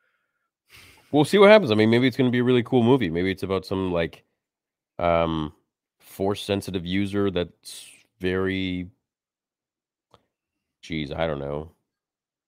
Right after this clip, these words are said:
Who hasn't been discovered because it's, you know, a, a new era, and they have to learn their own ways of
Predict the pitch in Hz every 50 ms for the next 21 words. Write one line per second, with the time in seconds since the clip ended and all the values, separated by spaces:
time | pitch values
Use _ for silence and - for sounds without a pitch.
0 | _ _ _ _ _ _ _ _ _ _ - 95 98 104 107 104 107 104 104 104
1 | 98 101 98 - - - 90 92 87 101 107 110 107 101 90 - 92 90 87 90
2 | 80 - - - - 85 80 90 95 90 98 92 87 87 90 85 82 82 87 95
3 | 95 90 85 90 87 90 95 113 120 - _ _ _ _ _ _ _ _ _ _
4 | _ _ _ _ - 85 87 87 87 90 87 87 87 82 - - _ - 90 87
5 | 90 87 - 90 87 85 85 87 90 87 87 85 85 85 87 90 90 87 85 82
6 | 85 87 90 92 90 82